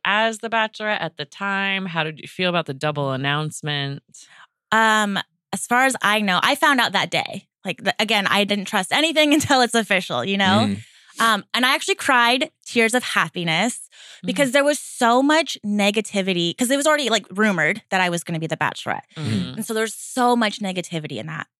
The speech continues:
Speaker 2: given everything that was happening with Chris Harrison, given the, the final ten women being so diverse, and then
Speaker 1: Yeah.
Speaker 2: me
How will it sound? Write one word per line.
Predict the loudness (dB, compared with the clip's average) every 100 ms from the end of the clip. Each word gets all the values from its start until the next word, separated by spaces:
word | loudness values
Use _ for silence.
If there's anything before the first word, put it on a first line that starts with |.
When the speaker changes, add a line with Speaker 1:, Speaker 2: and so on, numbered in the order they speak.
| _
Speaker 2:
given | -2 -2
everything | -2 -2 -2
that | -4 -4
was | -4
happening | -4 -2 -4
with | -4 -6
Chris | -10 -6
Harrison, | 0 0 0 -4 -4 -12 -20 -6
given | -2 -2 -2
the, | -4 -8 -6
the | -6
final | -2 -2 -2
ten | -4 -4 -2
women | -2 -2 -2 -4
being | -6 -6 -8 -12 _ _
so | -6 0 2
diverse, | 4 4 4 2 -2
and | -2
then | -2
Speaker 1:
Yeah. | -2 -6 -2
Speaker 2:
me | 0 0